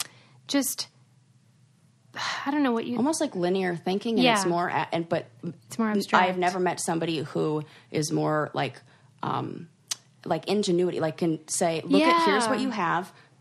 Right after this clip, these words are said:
Speaker 2: Here's the job you need to do.
Speaker 1: Yeah.
Speaker 2: Use these things to get the job
Speaker 1: Yeah.
Speaker 2: done," and he'll be able to do it every time.
Speaker 1: Yeah, and I'm not
Speaker 2: He's
Speaker 1: that
Speaker 2: like,
Speaker 1: way.
Speaker 2: "I would wanna be with him on a s-, deserted desert island,"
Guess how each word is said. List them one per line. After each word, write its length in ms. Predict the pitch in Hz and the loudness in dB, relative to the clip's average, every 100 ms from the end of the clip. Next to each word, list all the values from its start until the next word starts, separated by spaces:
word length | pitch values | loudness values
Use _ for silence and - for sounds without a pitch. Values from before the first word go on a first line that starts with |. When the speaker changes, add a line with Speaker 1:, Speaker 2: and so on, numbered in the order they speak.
| - | -6
Speaker 2:
Here's 220 | 190 196 | -4 -2
the 80 | 196 | -2
job 300 | 190 165 185 | 0 0 0
you 60 | |
need 180 | 165 165 | -2 -4
to 60 | 170 | -6
do. 320 | 165 151 147 | -2 -2 0
Speaker 1:
Yeah. 300 | 254 233 196 | 0 0 0
Speaker 2:
Use 220 | 190 214 | 0 0
these 260 | 202 196 180 | -2 -4 -4
things 360 | - 165 160 - | -4 -2 -2 -4
to 100 | 160 | -6
get 300 | 156 160 - | -4 -4 -2
the 80 | 147 | -4
job 280 | - 143 240 | -2 0 2
Speaker 1:
Yeah. 200 | 247 202 | 2 0
Speaker 2:
done," 100 | 190 | 0
and 100 | 151 | -2
he'll 160 | 165 160 | -2 -4
be 220 | 147 147 | -2 -2
able 120 | 139 | -2
to 60 | 143 | -4
do 120 | 131 | -4
it 60 | |
every 120 | 101 - | -6 -6
time. 220 | - - | -10 -4
Speaker 1:
Yeah, 160 | 277 285 | 0 0
and 100 | 254 | 0
I'm 220 | 262 302 | 0 2
not 220 | 277 247 | 0 0
Speaker 2:
He's 100 | 226 | 0
Speaker 1:
that 140 | 202 185 | 2 2
Speaker 2:
like, 40 | |
Speaker 1:
way. 280 | 214 208 180 180 | 0 -2 2 4
Speaker 2:
"I 140 | 196 | 4
would 140 | 208 | 2
wanna 200 | 196 175 | 0 -2
be 120 | 170 165 | 0 -4
with 140 | 151 | -2
him 160 | 160 156 | -2 -2
on 80 | 143 | -2
a 20 | |
s-, 100 | 143 | -6
deserted 440 | - 151 151 151 | -6 -4 -2 -2
desert 280 | 151 147 147 | -2 -2 0
island," 420 | 143 147 104 139 | 0 0 -2 -4